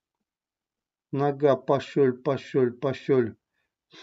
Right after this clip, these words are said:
Так, на шестнадцатом, на, так, здесь уже идёт чуть-чуть загиб. Р. А, и локрот. И, значит,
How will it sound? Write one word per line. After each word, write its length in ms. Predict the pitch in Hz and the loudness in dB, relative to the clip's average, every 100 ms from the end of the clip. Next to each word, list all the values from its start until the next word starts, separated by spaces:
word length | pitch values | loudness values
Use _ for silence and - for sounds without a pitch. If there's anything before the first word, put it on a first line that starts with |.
| _ _ | _ _
Так, 300 | - 139 - | 2 2 2
на 180 | 139 151 | -2 0
шестнадцатом, 960 | 180 170 165 156 131 - - 123 131 | 0 0 2 2 0 -6 -4 -4 -2
на, 540 | 131 139 147 147 131 - _ _ _ _ _ _ _ _ _ _ _ - | -4 -2 0 -2 -4 -10 _ _ _ _ _ _ _ _ _ _ _ -2
так, 240 | 143 110 | 0 0
здесь 340 | 117 151 147 | -2 0 0
уже 320 | 147 139 147 143 _ _ _ _ _ - | 0 4 4 2 _ _ _ _ _ -2
идёт 420 | 165 139 151 147 | -2 0 -2 -2
чуть-чуть 480 | - 147 - 135 120 | -6 -6 -2 -4 2
загиб. 520 | 147 147 196 220 - - - - _ | 2 2 -2 -4 -8 -20 -20 -20 _
Р. 360 | 170 170 175 180 _ _ _ _ _ _ _ _ _ _ _ _ _ _ _ _ _ _ _ _ _ _ _ _ _ _ _ _ _ _ _ _ | 0 0 0 -8 _ _ _ _ _ _ _ _ _ _ _ _ _ _ _ _ _ _ _ _ _ _ _ _ _ _ _ _ _ _ _ _
А, 280 | - 156 123 120 - | 2 4 4 -2 -4
и 360 | 170 147 104 _ _ _ _ - | 0 0 -2 _ _ _ _ -4
локрот. 720 | 139 135 123 - 214 196 190 _ | 0 0 0 4 6 6 0 _
И, 220 | - 180 | -4 -2
значит, 600 | 160 151 156 - - - | 0 2 2 0 -6 -8